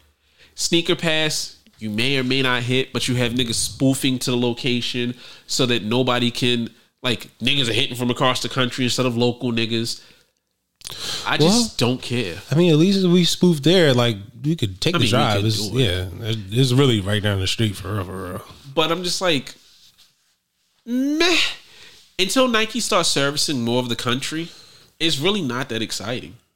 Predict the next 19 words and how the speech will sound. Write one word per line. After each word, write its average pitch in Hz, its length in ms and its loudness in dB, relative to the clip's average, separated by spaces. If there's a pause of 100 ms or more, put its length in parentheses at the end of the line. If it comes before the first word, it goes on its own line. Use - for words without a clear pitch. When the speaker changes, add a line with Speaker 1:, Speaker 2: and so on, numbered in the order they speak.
(240)
Speaker 1:
Like, 139 200 -2
outside 196 420 2
of 135 80 -2
Mercer, 117 600 2 (640)
because 160 220 0
they 139 100 2
had 135 160 2
Bespoke. 117 540 0 (220)
Other 160 160 0
than 185 80 -2
that, 220 220 -2 (420)
eh, 208 280 -6 (200)
it's - 160 -2
twenty 143 200 0
twenty-four. 110 380 -4
It's 107 120 -2
not 143 140 0
twenty 107 200 -6
seventeen. 90 580 -12